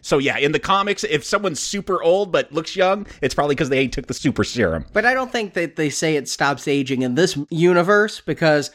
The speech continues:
Speaker 2: look at Steve after forty years of marriage. I mean, he would, was looking pretty gray. I think that this was about him being frozen and not really alive during much of his time as the Winter Soldier.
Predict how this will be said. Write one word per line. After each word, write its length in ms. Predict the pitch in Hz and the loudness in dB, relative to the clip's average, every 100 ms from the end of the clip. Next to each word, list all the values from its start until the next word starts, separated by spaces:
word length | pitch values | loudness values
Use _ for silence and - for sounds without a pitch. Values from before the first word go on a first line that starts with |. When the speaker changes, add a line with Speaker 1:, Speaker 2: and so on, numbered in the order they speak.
| _ | _
Speaker 2:
look 180 | 160 170 | 0 0
at 120 | - | -2
Steve 520 | - 170 170 139 120 | -6 -2 0 0 0
after 520 | 131 135 - 143 135 | -2 -2 -2 0 0
forty 400 | 127 - 147 135 | -2 0 0 2
years 320 | 135 135 131 | 2 2 2
of 100 | 120 | 0
marriage. 560 | 117 139 113 92 - - | 0 0 -2 -8 -4 -2
I 100 | 165 | 0
mean, 340 | 165 139 131 117 _ | 0 -2 -4 -8 _
he 240 | 175 170 | 2 4
would, 220 | 147 151 | 2 0
was 340 | 156 151 139 156 | -2 -4 -6 2
looking 340 | 160 160 139 | 2 2 -2
pretty 300 | - 165 139 | 2 2 2
gray. 480 | 123 131 123 101 101 | 0 0 0 -2 -6
I 120 | 120 | -6
think 480 | 135 160 151 131 - | -2 2 2 0 -4
that 180 | 147 127 | -2 2
this 220 | 156 - | 0 2
was 280 | 147 131 123 | -2 -2 -4
about 560 | - 156 180 202 - - - | -8 0 4 4 2 -4 -4
him 240 | 180 214 | 0 0
being 300 | 196 190 170 | 2 0 0
frozen 720 | 156 180 160 165 147 156 147 143 | -2 2 4 4 2 0 0 0
and 440 | 131 139 113 139 | -4 -6 -6 -4
not 240 | 147 143 - | -2 -2 -4
really 600 | 147 143 135 135 127 123 _ _ - | -6 -2 0 -2 -4 -10 _ _ -2
alive 840 | 139 131 127 131 120 113 113 104 | 0 2 4 4 2 0 -6 -4
during 520 | 139 127 123 120 120 - | 0 2 2 0 -6 -6
much 320 | 147 143 - | 0 0 0
of 100 | 117 | -2
his 240 | 135 120 | -2 -2
time 440 | - 127 117 117 117 | -2 -2 0 -2 -2
as 160 | 113 | -4
the 100 | - | -4
Winter 280 | 117 113 101 | -4 -4 -4
Soldier. 580 | - 113 101 98 85 | -4 -4 -6 -8 -10